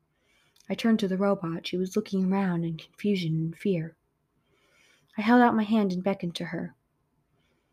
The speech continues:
She cocked her head at me for a moment, then put her hand on mine and squeezed just a little tighter than was comfortable. She was scared, I realized.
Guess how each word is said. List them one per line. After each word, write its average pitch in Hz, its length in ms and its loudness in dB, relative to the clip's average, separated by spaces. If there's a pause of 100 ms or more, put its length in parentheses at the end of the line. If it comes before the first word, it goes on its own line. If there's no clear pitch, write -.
(800)
She - 220 -12
cocked 247 320 0
her 254 60 6
head 254 180 4
at - 80 2
me 185 100 2
for - 180 -6
a 175 60 -2
moment, 165 460 -4 (160)
then 196 160 -6
put 226 140 -2
her 220 100 -2
hand 220 260 2
on 196 100 0
mine 175 320 -2
and 170 240 -4
squeezed 202 520 0
just - 160 -8
a 196 60 -2
little 208 280 0
tighter 180 340 -2
than 165 200 -4
was 160 100 -4
comfortable. 160 560 -8 (880)
She - 180 -2
was 214 140 0
scared, 202 480 0 (100)
I - 60 -10
realized. 165 640 -8